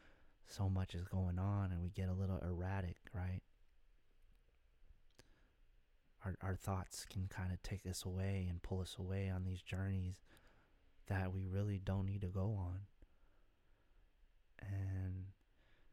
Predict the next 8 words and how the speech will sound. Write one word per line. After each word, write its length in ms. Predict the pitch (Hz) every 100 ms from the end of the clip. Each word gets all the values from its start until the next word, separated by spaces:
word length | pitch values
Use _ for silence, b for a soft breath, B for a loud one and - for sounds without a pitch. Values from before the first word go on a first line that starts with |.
| b b - - - - - - - - - - - - - -
maybe 280 | 117 107 110
that, 180 | 107 98 - -
that's 340 | 95 - - - - - -
another 720 | 107 98 95 98 98 95 95 - - - -
self-worth 920 | - - 101 - - 104 107 - - -
issue, 420 | 113 127 - 101 101 101 117
you 140 | 95
know? 280 | 90 92